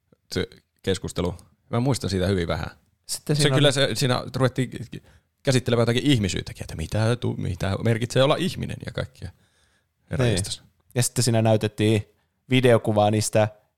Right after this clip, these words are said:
Speaker 2: elokuvan tuotannossa olevista naisista ja niiden leikkimistä tyttäriensä kanssa.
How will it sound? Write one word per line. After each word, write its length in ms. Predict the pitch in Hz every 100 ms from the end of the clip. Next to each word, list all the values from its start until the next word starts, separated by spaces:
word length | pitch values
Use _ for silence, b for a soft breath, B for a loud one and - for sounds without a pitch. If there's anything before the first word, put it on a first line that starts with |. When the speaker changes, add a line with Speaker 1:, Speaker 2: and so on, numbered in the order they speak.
| _ -
Speaker 2:
elokuvan 540 | 123 120 117 110 107
tuotannossa 640 | 117 107 - 87 87 -
olevista 420 | 95 92 98 - 101
naisista 480 | 101 104 120 -
ja 80 | -
niiden 520 | 95 104 - 92 120 - 131
leikkimistä 640 | 95 104 - 110 117 -
tyttäriensä 640 | 110 113 - 110 117 117 139
kanssa. 380 | - 123 - -